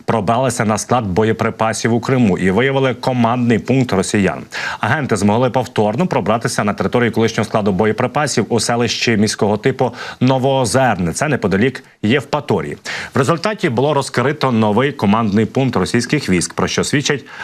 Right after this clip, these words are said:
розміщені командні штабні машини і безліч припаркованих автомобілях на цивільних номерах. Також відомо, що за останні кілька днів сюди було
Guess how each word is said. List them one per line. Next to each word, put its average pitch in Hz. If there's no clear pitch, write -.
розміщені 117
командні 104
штабні 104
машини 110
і 120
безліч 113
припаркованих 127
автомобілях 101
на 101
цивільних 98
номерах. 117
Також 175
відомо, 160
що 117
за 113
останні 117
кілька 113
днів 117
сюди 101
було 104